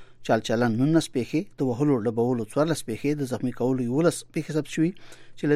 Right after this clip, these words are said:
دې جملې نه د اتلس فیصدو پیښو پړه د داعش او طالبانو په غاړه اچول شوي او شپږ دېرش فیصده پیښو مسؤلیت د افغانستان د حکومت په غاړه اچول شوی. د قندهار بزګران وایي چې په دغه ولایت کې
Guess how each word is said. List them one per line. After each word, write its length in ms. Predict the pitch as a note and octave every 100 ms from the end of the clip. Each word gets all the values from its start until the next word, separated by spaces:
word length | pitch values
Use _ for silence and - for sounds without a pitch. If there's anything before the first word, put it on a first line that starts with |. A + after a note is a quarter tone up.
| C#3+
دې 80 | F#3
جملې 260 | C#3 A#2+ A#2 A#2
نه 60 | A#2
د 20 |
اتلس 320 | A2+ F3 C#3+ B2
فیصدو 260 | A#2 A#2+ A2 C#3
پیښو 240 | A#2+ A2+ C3+
پړه 260 | D3+ F#3+ C3
د 100 | A#2
داعش 240 | C3 -
او 80 | A2 A#2
طالبانو 400 | A2+ A2 D#3 D3+
په 80 | B2
غاړه 140 | B2 A#2
اچول 240 | B2 G#2+ -
شوي 120 | D3 - - - -
او 80 | C3 -
شپږ 160 | E3 C#3
دېرش 120 | B2 C3
فیصده 320 | A2+ A#2 A2 - - -
پیښو 300 | C#3+ - B2+
مسؤلیت 340 | - B2 B2+ -
د 100 | A#2
افغانستان 460 | G#2 A2+ G#2+ B2 A2+
د 160 | G2+
حکومت 340 | - - B2+ -
په 20 | A2+
غاړه 160 | A2 A2+ -
اچول 180 | A2 G2+
شوی. 160 | - - - - - - - - - - - B2
د 100 | -
قندهار 480 | B2+ C3 B2 E3+ F3+ D3+
بزګران 440 | B2+ A#2+ C3+ D3 C3
وایي 160 | D3+ E3
چې 360 | - - - B2+
په 60 | B2
دغه 160 | C#3 C3+
ولایت 280 | C3 A#2+ C3+
کې 80 | -